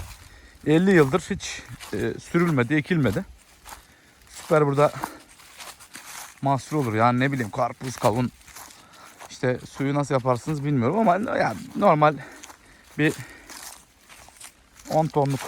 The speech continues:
su bidonu aldığınızda Büyükşehir Belediyesi, e,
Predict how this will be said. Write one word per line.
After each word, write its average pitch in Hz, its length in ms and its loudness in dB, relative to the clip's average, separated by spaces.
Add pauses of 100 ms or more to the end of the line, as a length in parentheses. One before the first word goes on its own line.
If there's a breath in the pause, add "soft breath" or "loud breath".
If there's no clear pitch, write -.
(280 loud breath)
su - 220 -6
bidonu 131 300 2 (520 loud breath)
aldığınızda 123 600 0
Büyükşehir 127 400 -4
Belediyesi, 110 480 -6 (680 loud breath)
e, - 60 -20